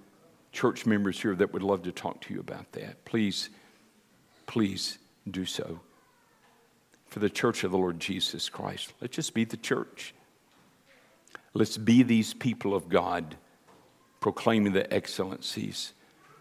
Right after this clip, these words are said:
of the one who's called us out of darkness into his marvelous light. Lord Jesus, thank you for your saving work. Thank you for your faithfulness. Thank you that your goodness overshadows all of our brokenness, all of our neediness.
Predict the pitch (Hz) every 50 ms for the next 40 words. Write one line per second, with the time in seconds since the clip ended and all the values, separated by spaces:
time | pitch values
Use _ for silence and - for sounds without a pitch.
0 | - - - 90 98 101 98 98 95 90 92 92 85 - - - 92 92 87 85
1 | 85 - - 98 90 85 82 82 80 92 90 87 - 76 92 92 87 - - 104
2 | 95 90 - - 92 90 85 - 87 85 85 82 80 90 82 - - - - 50
3 | - - - - _ _ _ - - - - - - - - - - - - -
4 | - - - - - - _ _ _ - - - 139 127 120 - 123 131 135 135
5 | - 151 143 - - - - - - - - - - - 120 113 107 - 127 113
6 | - - 117 107 104 - - 110 104 95 92 101 98 95 87 85 87 92 - -
7 | - - 110 101 - - 101 98 - - 98 90 87 - - - 98 95 - -
8 | - 92 95 92 - - - - - - _ _ _ _ _ _ _ _ _ -
9 | 104 101 98 - 104 90 82 95 87 - - 110 98 87 87 85 - - 117 113
10 | 101 104 101 98 92 - - - - 107 98 87 98 98 87 - - 101 - 95
11 | 95 87 92 90 87 87 85 85 82 - - - - _ _ _ _ _ _ _
12 | _ _ _ _ _ _ _ - - 98 101 104 104 98 98 92 87 87 98 98
13 | 95 - - - 95 95 90 - - - 95 90 90 92 95 87 92 90 90 90
14 | 87 87 82 82 80 85 82 82 - - -